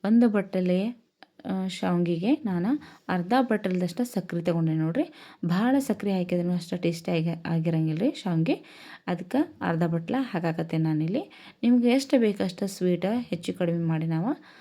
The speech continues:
ಹಾಕೋಬಹುದು ರೀ ಫ್ರೆಂಡ್ಸ್. ಫ್ರೆಂಡ್ಸ್, ಇನ್ನೊಂದು ಟಿಪ್ಸ್ ಏನಪ್ಪ ಅಂತಂದ್ರೆ, ಈಗ ಶಾವಿಗೆ ನಾವು ಮಾಡಿದ ಗುಳಿರಿ ಬರೀ ಬರೀ ಬಿಸಿ ಮಾಡೋಣತ್ತಿಗೆ ಅದೇನಾಗ್ತೈತಿ, ಆ, ಗಟ್ಟಿ ಆಗ್ತಾ ಬರ್ತೈತೆ ರೀ.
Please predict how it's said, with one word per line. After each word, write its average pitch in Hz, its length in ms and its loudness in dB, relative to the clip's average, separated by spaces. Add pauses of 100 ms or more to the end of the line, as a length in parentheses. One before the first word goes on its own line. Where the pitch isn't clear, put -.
(200)
ಹಾಕೋಬಹುದು 196 600 2
ರೀ 170 60 -2
ಫ್ರೆಂಡ್ಸ್. 165 360 -2 (3000)
ಫ್ರೆಂಡ್ಸ್, 262 440 4
ಇನ್ನೊಂದು 233 480 6
ಟಿಪ್ಸ್ 208 280 0 (160)
ಏನಪ್ಪ 196 380 -2
ಅಂತಂದ್ರೆ, 170 520 0 (500)
ಈಗ 226 260 2
ಶಾವಿಗೆ 220 400 2
ನಾವು 240 300 4
ಮಾಡಿದ 180 280 2
ಗುಳಿರಿ 185 400 2
ಬರೀ 190 260 2
ಬರೀ 190 200 0
ಬಿಸಿ 175 300 0
ಮಾಡೋಣತ್ತಿಗೆ 190 560 2
ಅದೇನಾಗ್ತೈತಿ, 202 680 0 (580)
ಆ, 190 200 -2
ಗಟ್ಟಿ 208 340 2
ಆಗ್ತಾ 196 260 4
ಬರ್ತೈತೆ 170 360 0
ರೀ. 302 180 0